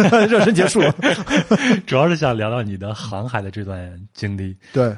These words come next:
Speaker 2: 前头我捕捉到一个词，你说你参加了，呃，克利伯的环球帆船赛。
Speaker 1: 对，
Speaker 2: 先
Speaker 1: 二零一九到二零赛季。
Speaker 2: 对，
Speaker 1: 嗯。
Speaker 2: 先大概给大家介绍一下什么是克利伯环球帆船赛，好吗？
Speaker 1: 这个创始人呢，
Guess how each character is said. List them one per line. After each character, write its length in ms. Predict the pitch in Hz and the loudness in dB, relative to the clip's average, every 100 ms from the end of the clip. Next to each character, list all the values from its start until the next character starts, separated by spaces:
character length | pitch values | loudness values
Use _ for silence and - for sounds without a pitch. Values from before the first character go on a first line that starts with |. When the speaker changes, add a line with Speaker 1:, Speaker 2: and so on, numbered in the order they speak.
| - | -10
Speaker 2:
前 240 | - 135 | -6 -2
头 100 | 165 | 0
我 100 | 143 | 2
捕 160 | 147 110 | 0 -2
捉 140 | 113 | -4
到 140 | 135 120 | -4 -4
一 80 | 110 | -4
个 120 | 117 | -6
词， 320 | - - 104 | -8 -14 -8
你 180 | 104 98 | -6 -4
说 180 | - 107 | -6 -6
你 100 | 98 | -8
参 240 | - 113 | -8 -6
加 180 | 110 113 | -4 -4
了， 340 | 113 98 92 - _ | -6 -8 -10 -14 _
呃， 400 | - 92 90 90 98 | -18 -16 -16 -18 -16
克 160 | - 127 | -6 -2
利 140 | 117 | -2
伯 240 | 101 98 | -2 -4
的 280 | 110 113 95 - _ | -2 -4 -6 -12 _
环 340 | - - 110 120 | -8 -2 -2 -2
球 180 | 107 | -4
帆 220 | 113 131 123 | -2 0 0
船 160 | 127 | 0
赛。 180 | 123 120 - - | 0 -2 -2 -2
Speaker 1:
对， 160 | 117 - | 0 0
Speaker 2:
先 120 | - 170 | 0 2
Speaker 1:
二 60 | |
零 160 | 165 170 | 4 4
一 100 | 185 | 4
九 160 | 143 | 2
到 80 | 120 | 2
二 140 | 147 147 | 2 2
零 100 | 135 | 2
赛 200 | 147 123 | 0 0
季。 200 | 131 - | -2 -6
Speaker 2:
对， 100 | 117 | -2
Speaker 1:
嗯。 60 | 107 | -2
Speaker 2:
先 240 | 113 202 | 2 2
大 160 | 202 190 | 4 2
概 140 | 196 | 2
给 80 | 127 | 2
大 120 | 123 | 2
家 140 | 123 120 | 0 0
介 220 | 135 120 | -2 -2
绍 120 | 113 | -2
一 20 | 104 | -2
下 100 | 98 | -4
什 200 | - 98 | -4 -6
么 120 | 104 | -6
是 120 | - | -8
克 160 | 107 117 | -8 -6
利 60 | 98 | -6
伯 180 | 95 | -6
环 220 | 95 95 95 | -6 -8 -8
球 160 | 98 | -8
帆 180 | 101 101 | -6 -8
船 140 | 95 | -8
赛， 100 | 95 95 | -8 -10
好 100 | 87 | -12
吗？ 100 | 87 - _ _ - | -14 -18 _ _ 0
Speaker 1:
这 160 | 240 | 2
个 180 | 196 160 | 4 4
创 240 | - 240 208 | 2 2 2
始 180 | - | 0
人 100 | 117 | 0
呢， 300 | 139 151 120 | 2 2 2